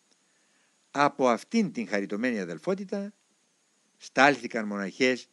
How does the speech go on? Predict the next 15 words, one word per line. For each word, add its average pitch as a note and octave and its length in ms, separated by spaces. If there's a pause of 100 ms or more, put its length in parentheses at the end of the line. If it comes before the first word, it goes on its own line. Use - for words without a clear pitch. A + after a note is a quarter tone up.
(560)
και A2+ 160
επάνδρωσαν A#2+ 840
τη G#2+ 140
μονή B2 500 (640)
του A2 160
Τιμίου C3 400
Προδρόμου A2+ 640 (100)
στις - 460
Σέρρες G#3+ 680 (680)
και A#3 160
του F3+ 100
Αρχαγγέλου A2 560
Μιχαήλ G2+ 540 (380)
στην F2+ 280
Θάσο. - 460